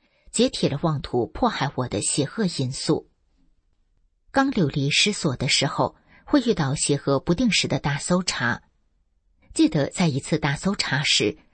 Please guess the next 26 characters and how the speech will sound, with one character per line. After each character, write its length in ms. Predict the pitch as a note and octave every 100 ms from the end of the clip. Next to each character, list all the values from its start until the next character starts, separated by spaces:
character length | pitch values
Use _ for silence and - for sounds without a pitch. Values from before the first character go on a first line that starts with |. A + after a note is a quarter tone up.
| _ -
邪 160 | -
恶 220 | A#3 C#4+ F#3+
查 200 | - C3
到 200 | D3+ C#3
了 100 | C3+
我 80 | D3
住 180 | - A3+
的 140 | F3
地 180 | C#3+ C#3
方。 320 | - C#3+ B2 - _ _ _ _ _ -
当 160 | C#4+
时 220 | D4 - C#3
听 240 | - G3
动 220 | - A#3+
静， 240 | D3+ B2+ - _ _
公 140 | - C#4
安 140 | C#4
人 200 | C#4+ C#3+
员 260 | C#3 C3 -
至 140 | - G3
少 240 | - C#3
得 160 | - D#3+
有 140 | D#3 F3+
五 120 | D#3 -
个 160 | -
人。 320 | G3+ C#3 A#2